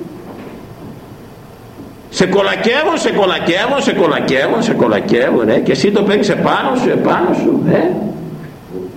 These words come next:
Χαίρεσαι, ε, χαίρεσαι, χαίρεσαι. Τ' ακούς;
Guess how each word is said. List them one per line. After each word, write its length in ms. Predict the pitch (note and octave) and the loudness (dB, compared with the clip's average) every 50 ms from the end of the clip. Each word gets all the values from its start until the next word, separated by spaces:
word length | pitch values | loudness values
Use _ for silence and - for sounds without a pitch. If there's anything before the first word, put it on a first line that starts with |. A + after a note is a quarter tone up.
| - - - - - - - - - - - - - - - - - - - - - - - - - - - - - - - - - - - - - - - - - - - - - - C4 | -16 -18 -18 -18 -18 -18 -18 -18 -18 -20 -18 -18 -18 -16 -16 -16 -14 -14 -14 -12 -12 -12 -14 -14 -16 -16 -16 -18 -18 -18 -18 -18 -18 -18 -18 -16 -16 -16 -16 -14 -14 -14 -14 -14 -8 0 2
Χαίρεσαι, 560 | C#4 D4+ E4 E4+ F4 E4+ D4 C4 G3+ - G#3 | 4 4 4 4 4 4 2 2 2 2 2
ε, 280 | G3+ G#3 A3+ B3+ A#3+ A#3+ | 2 2 4 2 2 4
χαίρεσαι, 600 | A3+ B3+ E4+ F4 E4 G3+ D3+ - - - - - | 4 2 2 2 2 2 2 2 2 2 2 4
χαίρεσαι. 460 | - - - - - - - - - - - - - - - - - - - - - - - - - D#2+ - - - - - - - - - - - - - - - - - - - - - - - - - - - - - - - - - - - - - - - - - - - - - - - - - - - - - - - - - - - - - - - E3 E3 - - - - - - - - - | 4 4 4 2 2 0 -2 -2 -4 -6 -8 -8 -10 -12 -14 -12 -10 -8 -8 -8 -8 -10 -12 -12 -12 -14 -14 -16 -16 -16 -18 -18 -18 -18 -18 -18 -18 -18 -18 -16 -18 -18 -20 -20 -20 -20 -18 -18 -18 -18 -18 -18 -18 -18 -18 -18 -18 -18 -18 -18 -20 -20 -20 -18 -18 -16 -14 -10 -8 -6 -4 -4 -4 -6 -8 -10 -8 -4 -2 0 0 0 0 -2 -4 -8 -10 -10 -6 -6 -6 -6 -6 -8 -10 -12 -8 -6 0 2
Τ' 40 | - | 2
ακούς; 360 | - - - F3+ - - | 2 4 4 4 4 4